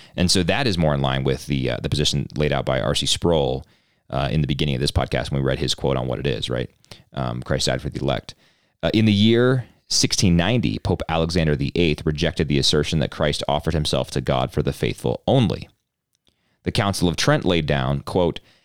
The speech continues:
"Hence it was that the Heavenly Father sent his Son to men that he might redeem the Jews who were under the law, and that the Gentiles who followed not after justice might receive justice, and that all might receive the adoption of sons.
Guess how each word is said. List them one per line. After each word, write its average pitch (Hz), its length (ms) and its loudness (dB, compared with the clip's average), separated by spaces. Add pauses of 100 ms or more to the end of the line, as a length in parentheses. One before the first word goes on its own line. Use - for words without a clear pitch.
(120)
"Hence 123 260 2
it - 120 4
was 76 360 2
that - 80 -6
the - 80 -4
Heavenly 104 400 2
Father 69 400 0
sent 87 240 2
his 92 120 2
Son 95 300 2
to 127 100 2
men 71 280 4
that - 140 0
he 95 120 0
might 95 200 2
redeem 82 400 2
the 104 100 4
Jews 80 400 2
who 85 80 0
were 78 160 0
under 92 200 2
the 101 100 2
law, 67 400 0 (540)
and 92 200 0
that 87 80 2
the 87 60 -2
Gentiles 87 540 2
who 85 80 2
followed 85 440 0
not 87 240 2
after 73 180 0
justice 80 460 0
might 64 140 2
receive 69 260 0
justice, - 680 -4 (440)
and 92 140 2
that - 160 2
all 95 180 2
might 95 160 0
receive 78 420 2
the 76 120 2
adoption 67 420 -2
of 60 100 -6
sons. - 500 -2